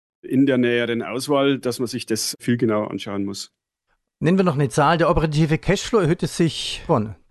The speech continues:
Speaker 2: zehn auf dreiunddreißig Millionen gerundet. Wie haben Sie das hingekriegt oder, oder wo ist da der Schlüssel?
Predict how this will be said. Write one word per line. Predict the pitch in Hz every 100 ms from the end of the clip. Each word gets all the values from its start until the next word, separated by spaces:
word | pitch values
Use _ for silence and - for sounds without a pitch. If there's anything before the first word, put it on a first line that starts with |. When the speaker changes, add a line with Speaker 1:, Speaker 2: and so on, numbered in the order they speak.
| _
Speaker 2:
zehn | - - 135 190 240 - _ _ -
auf | 156 -
dreiunddreißig | - 117 123 110 110 107 113
Millionen | 107 104 104 104
gerundet. | 101 95 110 107 - _ _ _ _ _ -
Wie | 110
haben | 127
Sie | 143
das | 123
hingekriegt | 120 131 196 - 247
oder, | 139 113
oder | 120 110 110
wo | 110 110 110 147
ist | 143 -
da | 107
der | 156
Schlüssel? | - - 285